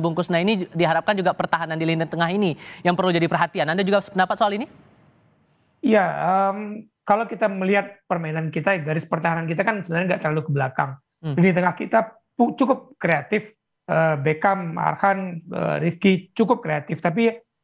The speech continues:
Speaker 2: menjadi kekuatan di kita adalah sebenarnya bagaimana pemain kita yakin sekali memegang bola, tidak buru-buru melepaskan bola, dan itu harus dikunci oleh pemain lini tengah memang, Mas Tifal. Jangan pemain tengah buru-buru melepaskan bola ketika barisan belakang kita juga lagi membangun garis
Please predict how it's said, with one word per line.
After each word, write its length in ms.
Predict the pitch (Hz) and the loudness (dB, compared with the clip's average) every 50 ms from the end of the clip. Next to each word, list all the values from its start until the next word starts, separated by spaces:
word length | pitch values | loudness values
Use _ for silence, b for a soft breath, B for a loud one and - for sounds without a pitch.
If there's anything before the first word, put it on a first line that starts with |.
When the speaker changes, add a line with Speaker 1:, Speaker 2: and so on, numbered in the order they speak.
| _ _ - | _ _ 2
Speaker 2:
menjadi 240 | 196 180 196 196 202 | 4 4 4 4 2
kekuatan 400 | 196 180 - 196 180 175 185 185 | 0 0 0 2 2 2 -2 -2
di 80 | 175 | -4
kita 320 | 175 - 190 170 233 214 185 | -4 -4 0 2 2 2 2
adalah 160 | 185 202 190 | 0 -2 -2
sebenarnya 480 | - 180 175 175 190 214 220 214 - _ _ _ _ _ _ 180 | -4 -2 0 2 2 2 0 -4 -10 _ _ _ _ _ _ 0
bagaimana 400 | 180 160 185 175 185 190 208 214 | 2 2 2 0 2 0 0 0
pemain 320 | 214 196 180 185 180 180 | 0 -4 -4 -4 -6 -4
kita 240 | - 196 170 220 214 | -6 -2 2 2 2
yakin 480 | 202 190 190 175 175 - 220 196 180 - | 2 0 -2 -4 -2 -2 -4 -4 -4 -2
sekali 240 | - 180 190 196 | -2 0 0 0
memegang 320 | 185 170 165 147 165 156 151 | 0 0 0 0 0 0 0
bola, 400 | 143 143 151 175 190 214 247 - | 0 0 2 2 2 2 0 -4
tidak 240 | 196 175 185 - 160 | 0 0 0 0 0
buru-buru 560 | 165 180 175 170 156 170 185 196 202 190 175 | 0 2 4 4 4 4 4 4 2 2 0
melepaskan 400 | 165 160 160 - - 160 160 151 | 0 -2 -2 -4 -4 -6 -4 -2
bola, 320 | 147 147 156 185 240 277 - _ _ _ _ _ - | -2 0 2 2 0 0 -6 _ _ _ _ _ -2
dan 140 | 185 185 185 | 0 0 0
itu 160 | 185 185 - 220 | -4 0 0 2
harus 180 | 180 185 202 165 | 2 2 0 -2
dikunci 480 | 175 185 175 - - 190 170 165 - | -4 -6 -6 -2 -2 0 0 0 0
oleh 160 | - 185 185 175 | -2 0 0 -2
pemain 220 | 180 180 180 175 | -2 -2 -2 0
lini 180 | 170 165 175 180 | 0 0 0 0
tengah 240 | - 220 214 214 | 0 0 0 0
memang, 320 | 196 190 180 180 170 170 170 | -2 -2 -2 -4 -4 -4 -6
Mas 160 | 170 165 - | -8 -6 -4
Tifal. 320 | 175 156 160 160 151 156 - _ _ _ _ _ _ | -2 0 0 0 -2 -4 -10 _ _ _ _ _ _
Jangan 320 | 196 185 180 220 233 196 | 0 0 0 0 -6 -4
pemain 160 | 185 180 180 | -4 -4 -2
tengah 320 | 180 160 160 165 202 214 202 175 | -2 -2 0 0 0 0 0 0
buru-buru 420 | 170 170 175 165 170 180 214 202 | 0 0 2 2 4 4 4 2
melepaskan 400 | 196 185 180 165 - 175 165 165 | 2 0 -2 -2 -4 -4 -4 -2
bola 400 | 156 156 151 160 185 240 311 - _ _ _ _ _ _ _ | -2 0 2 2 2 0 -2 -6 _ _ _ _ _ _ _
ketika 320 | - 170 - 180 - 220 | -2 -2 0 2 2 2
barisan 320 | 185 175 185 - 185 175 170 | 2 2 -2 -2 -2 -2 -2
belakang 240 | 165 160 180 175 | -2 0 -2 -4
kita 240 | 160 135 170 151 226 | -4 -6 -2 0 0
juga 320 | 220 175 185 156 185 190 - | 0 0 0 0 0 0 0
lagi 240 | - 180 185 156 | 0 -2 -2 0
membangun 480 | 185 190 180 175 208 226 247 247 214 175 | 0 0 4 4 4 4 2 0 0 2
garis 160 | 175 175 170 | 0 0 0